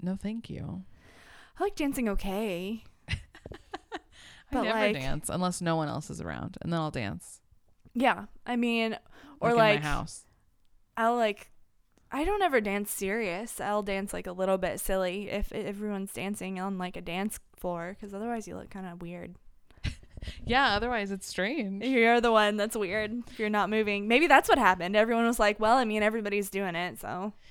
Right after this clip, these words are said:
Speaker 1: Well, yeah, once it became the cool thing to do.
Speaker 2: Yeah.
Speaker 1: Like, "Are we just dancing? Okay." And then you, like, join in, and then you're like, "Wait,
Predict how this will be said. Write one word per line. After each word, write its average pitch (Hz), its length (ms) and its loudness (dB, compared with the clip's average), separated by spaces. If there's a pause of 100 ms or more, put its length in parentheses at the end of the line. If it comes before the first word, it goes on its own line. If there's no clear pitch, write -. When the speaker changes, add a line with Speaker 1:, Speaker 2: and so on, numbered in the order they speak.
(160)
Speaker 1:
Well, 254 80 -2
yeah, 233 100 6
once 190 220 0
it 220 60 -6
became 185 240 -2
the 151 80 -6
cool 190 220 -2
thing 135 260 -10
to - 80 -14
do. - 260 -6
Speaker 2:
Yeah. 214 440 -2 (320)
Speaker 1:
Like, 185 220 -8
"Are 208 140 0
we 220 100 0
just 311 180 -6
dancing? 262 520 0
Okay." 220 320 0
And 156 80 -2
then 165 80 -2
you, 165 100 -4
like, 165 160 -6
join 180 260 2
in, 175 200 2
and - 60 -6
then 160 80 -4
you're 156 140 -2
like, 151 200 -2
"Wait, 170 320 0